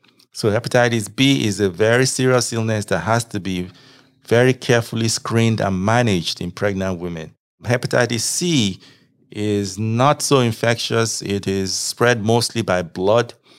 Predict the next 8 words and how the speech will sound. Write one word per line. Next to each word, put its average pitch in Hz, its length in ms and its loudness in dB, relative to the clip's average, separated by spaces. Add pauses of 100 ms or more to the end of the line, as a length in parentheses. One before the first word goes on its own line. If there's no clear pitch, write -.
(260)
and 92 200 -6
then 104 440 -4
if 120 240 -10
sometimes 120 800 0 (280)
can 98 180 -2
be 92 60 -2
spread 104 400 0
sexually, 95 720 -4